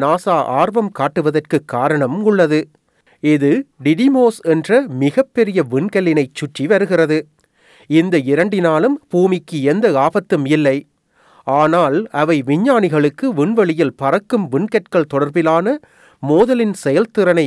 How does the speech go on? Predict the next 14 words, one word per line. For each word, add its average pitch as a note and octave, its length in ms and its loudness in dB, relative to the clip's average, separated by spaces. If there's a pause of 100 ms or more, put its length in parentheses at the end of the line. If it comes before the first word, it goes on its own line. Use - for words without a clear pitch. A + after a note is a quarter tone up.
(100)
அளவிடுவதற்கான E3+ 880 0 (640)
சிறந்த B3 480 2
வழியை C#3+ 300 0 (160)
வழங்குகின்றன. E3+ 580 0 (1200)
டிமோஃபோஸ் F3+ 720 0 (240)
ஒவ்வொரு F#3 320 2 (100)
பதினொரு F#3 460 0
மணி D3 220 0
நேரம் F#3 280 2 (160)
ஐம்பத்தி F#3+ 340 -4 (120)
ஐந்து D3 180 -2
நிமிடங்களுக்கு F3 720 0 (640)
டிடிமோஸின் G3+ 640 2 (320)
ஆர்பிட் E3 340 0